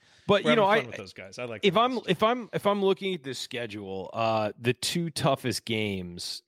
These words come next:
Speaker 1: to me are, number one's Kansas. I think we all think that that's always a tough game. They got the be-, probably the best coach in college basketball, and they always have more talent than pretty much everybody they face, and usable talent as well. Won't it be just absolutely great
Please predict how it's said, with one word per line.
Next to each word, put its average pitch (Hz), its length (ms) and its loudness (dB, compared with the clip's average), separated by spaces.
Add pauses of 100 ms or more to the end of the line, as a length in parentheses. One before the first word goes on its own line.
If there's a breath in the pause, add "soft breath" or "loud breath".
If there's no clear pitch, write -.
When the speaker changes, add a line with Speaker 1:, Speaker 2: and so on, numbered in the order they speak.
(120)
Speaker 1:
to - 120 -2
me 113 840 -4 (520)
are, 117 280 -2
number 165 200 4
one's 143 200 4
Kansas. 87 440 -8
I 107 120 -6
think 104 160 -6
we 110 100 -4
all 98 160 0
think 92 220 -8
that 95 160 -14
that's 92 180 -8
always 92 300 -8
a 90 40 -14
tough - 280 -14
game. 92 360 -10
They 117 120 -2
got 113 160 -2
the 107 40 -12
be-, 120 240 0
probably 170 220 4
the 156 60 4
best 139 180 2
coach 120 220 2
in 110 40 -12
college 107 280 -2
basketball, 98 560 -6
and 120 180 -2
they 117 80 0
always 104 320 0
have 98 140 -6
more 90 120 -10
talent 85 340 -10
than 90 160 -12
pretty 95 200 -10
much 85 180 -6
everybody 80 540 -14 (160)
they 85 100 -8
face, 80 560 -4
and 120 160 0
usable 120 460 2
talent 82 540 -8
as 104 160 -2
well. 87 320 -4 (420 loud breath)
Won't 240 160 6
it - 60 -4
be 113 260 0
just - 240 -8 (320)
absolutely 120 460 0
great 90 360 -4